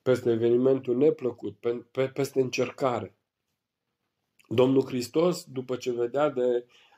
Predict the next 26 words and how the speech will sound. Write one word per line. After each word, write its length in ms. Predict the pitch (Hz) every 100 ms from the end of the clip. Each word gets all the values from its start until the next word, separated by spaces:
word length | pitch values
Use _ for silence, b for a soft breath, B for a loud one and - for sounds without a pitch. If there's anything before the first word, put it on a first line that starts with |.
| b
uh, 500 | - - - - 208 - -
îi 60 |
se 160 | - 131
pare 240 | 160 151
de 100 | 135
neacceptat, 960 | 139 170 160 - 139 135 - 127 104 _ _
vede 340 | 107 123 147 131
paharul 560 | - 117 - 151 131
ăsta, 280 | 123 - 101
potirul 640 | 98 120 117 160 175 120
cu 140 | 107 107
păcat 520 | 113 104 143 123 _
și 160 | -
spune, 320 | 123 - 131 123
„Doamne, 260 | 135 151
dacă 220 | 135 127
e 60 | 131
cu 160 | 127 127
putință, 840 | 131 120 147 151 120 - 110 110 _ _ _ _ _ _ _ _
fă 260 | - 170
să 380 | 180 175 156 147 151 _ _ -
treacă, 460 | 165 170 135 117
să, 300 | 113 - 120 117
să 200 | - 139
nu 160 | 170
trebuiască 1000 | 185 160 151 135 123 107 - - 101 98